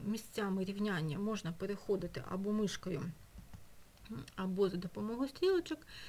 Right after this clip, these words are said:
і без різниці, в якому місці, о, ви пишете дріб,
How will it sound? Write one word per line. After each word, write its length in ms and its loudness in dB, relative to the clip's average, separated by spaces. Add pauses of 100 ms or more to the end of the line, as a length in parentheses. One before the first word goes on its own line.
(420)
і 220 0
без 260 -2
різниці, 540 -2
в 40 -4
якому 340 0
місці, 720 0 (180)
о, 320 0 (880)
ви 140 4
пишете 680 0 (460)
дріб, 280 0